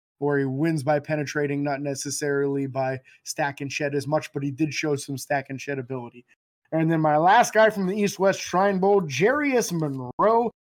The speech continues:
Uh, Jarius actually won the defensive player of the game.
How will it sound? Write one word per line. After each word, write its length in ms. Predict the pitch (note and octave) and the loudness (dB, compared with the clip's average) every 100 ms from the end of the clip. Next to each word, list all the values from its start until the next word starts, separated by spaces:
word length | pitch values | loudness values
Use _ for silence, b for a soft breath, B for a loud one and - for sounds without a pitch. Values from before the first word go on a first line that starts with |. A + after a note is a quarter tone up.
| _ | _
Uh, 180 | C#3+ C#3 | -6 -4
Jarius 460 | B2+ F3+ F3 D#3+ E3 | -2 -2 0 0 0
actually 500 | E3 D#3+ D#3 D#3 D3 | -2 -2 -2 -2 0
won 300 | C#3+ D3+ C#3+ | -2 -2 -4
the 100 | C3 | -6
defensive 720 | A#2+ E3 E3 D#3+ C#3+ C#3 - | -6 -6 -4 -6 -4 -6 -4
player 300 | D#3+ D#3 C#3+ | -2 2 2
of 100 | C3 | 0
the 100 | B2 | -4
game. 520 | A#2+ F3+ A3 A#3 G#3+ | -2 0 0 -2 -6